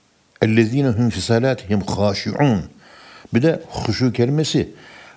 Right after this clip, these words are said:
Arapçada müteaddi değil, lazimidir. Yani fiilin, failin yaptığı fiil failde kalacak. Ve hatta bir failin, e,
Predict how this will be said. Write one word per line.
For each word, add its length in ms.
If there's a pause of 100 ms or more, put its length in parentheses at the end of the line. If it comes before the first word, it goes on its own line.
Arapçada 600 (520)
müteaddi 680
değil, 400 (240)
lazimidir. 960 (1700)
Yani 280 (640)
fiilin, 640 (460)
failin 580
yaptığı 400
fiil 460 (380)
failde 600
kalacak. 480 (1200)
Ve 60
hatta 400
bir 160
failin, 580 (1080)
e, 80